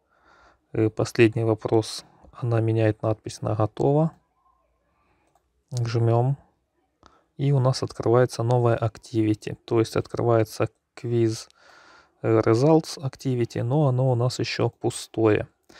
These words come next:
Сейчас будем дорабатывать это activity. Нам надо открыть activity, вот это quiz results activity. Находим его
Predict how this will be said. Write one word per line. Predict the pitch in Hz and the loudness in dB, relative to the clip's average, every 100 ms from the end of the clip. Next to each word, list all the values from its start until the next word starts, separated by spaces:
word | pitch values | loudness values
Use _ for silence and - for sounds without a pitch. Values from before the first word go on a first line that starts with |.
| - _ | -20 _
Сейчас | - - 156 131 | -8 2 2 2
будем | 131 127 117 | 0 0 0
дорабатывать | 110 110 113 120 - 117 - | 2 2 4 2 2 -2 -2
это | 117 117 | -4 -4
activity. | 113 - 110 110 - - - - - - - - - _ - | -6 -4 -4 -4 -6 -16 -14 -14 -14 -16 -20 -20 -20 _ 0
Нам | 127 120 | 2 4
надо | 117 113 117 | 2 0 0
открыть | 113 - 127 - | -2 -4 -6 -4
activity, | - - 151 135 - | -8 -6 -4 -4 -4
вот | 123 117 | -6 -6
это | - - | -6 -8
quiz | - 135 135 | -8 -6 -6
results | - 123 117 117 117 | -2 -2 0 -2 -2
activity. | - - 175 160 151 - 143 _ _ - - _ | -12 -8 -4 -4 -4 -8 -10 _ _ -20 -20 _
Находим | 120 110 123 117 113 113 | -8 -6 -2 0 0 0
его | 110 113 110 | 0 2 0